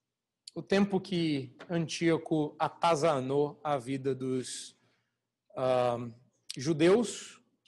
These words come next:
pareceu uma eternidade e Deus apenas soprou Antíoco pro inferno. Eu sei que o sofrimento parece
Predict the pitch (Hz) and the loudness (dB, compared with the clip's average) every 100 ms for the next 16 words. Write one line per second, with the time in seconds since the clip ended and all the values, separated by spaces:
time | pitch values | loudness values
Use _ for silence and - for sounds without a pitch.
0 | _ - 165 165 - 175 165 151 - 202 | _ 0 2 2 0 -2 0 -2 2 2
1 | 202 160 151 151 - - - _ _ _ | 2 0 0 0 -6 -16 -20 _ _ _
2 | _ _ _ - 165 156 151 156 147 151 | _ _ _ -6 -2 0 2 2 0 0
3 | 160 165 180 - - - _ _ _ _ | 0 0 0 -2 -8 -14 _ _ _ _
4 | - - _ _ _ _ _ _ _ _ | -20 -20 _ _ _ _ _ _ _ _
5 | - - 165 143 143 139 135 135 _ _ | -18 -8 -6 -4 -2 0 -2 -6 _ _
6 | - 151 131 - 147 143 127 147 135 151 | -12 -8 -6 -2 -2 -2 -6 -6 -6 -8
7 | 127 131 131 _ _ _ _ _ _ _ | -10 -10 -20 _ _ _ _ _ _ _
8 | _ _ _ _ - 233 220 214 - 180 | _ _ _ _ -2 0 2 2 0 0
9 | 175 165 170 170 160 165 160 165 156 | 0 0 -2 0 0 0 -2 -6 -10